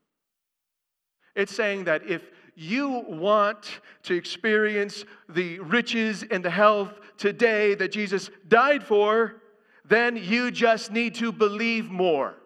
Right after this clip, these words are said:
It puts salvation on you. It's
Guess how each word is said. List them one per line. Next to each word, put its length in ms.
It 180
puts 560
salvation 1000
on 200
you. 320
It's 360